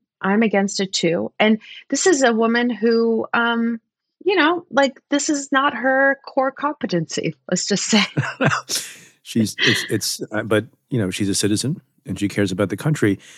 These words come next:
Speaker 2: Does she need, and this is a serious question, does, does she need to worry that she's gonna fall out of a building?
Speaker 1: Probably not. I think she's a little bit too much of a sacred cow. That's the thing, is, like, she has never gone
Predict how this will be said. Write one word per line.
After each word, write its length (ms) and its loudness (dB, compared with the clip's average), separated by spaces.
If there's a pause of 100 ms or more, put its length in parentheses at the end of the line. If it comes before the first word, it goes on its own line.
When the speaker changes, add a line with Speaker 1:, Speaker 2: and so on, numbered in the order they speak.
(120)
Speaker 2:
Does 100 2
she 200 4
need, 180 4
and 160 2
this 80 -2
is 100 -4
a 60 0
serious 320 0
question, 300 -4
does, 320 -8 (460)
does 120 0
she 200 -2
need 200 4
to 100 4
worry 360 4
that 120 -4
she's 140 -2
gonna 160 -2
fall 240 -2
out 80 0
of 80 -4
a 60 -6
building? 420 -6 (640)
Speaker 1:
Probably 480 2
not. 260 2 (140)
I 100 4
think 300 0
she's 340 0
a 60 4
little 320 4
bit 400 0
too 240 2
much 280 0
of 100 -2
a 60 2
sacred 460 -2
cow. 400 -4
That's 320 2
the 120 0
thing, 280 0
is, 180 -2
like, 200 2
she 200 0
has 220 0
never 300 2
gone 520 0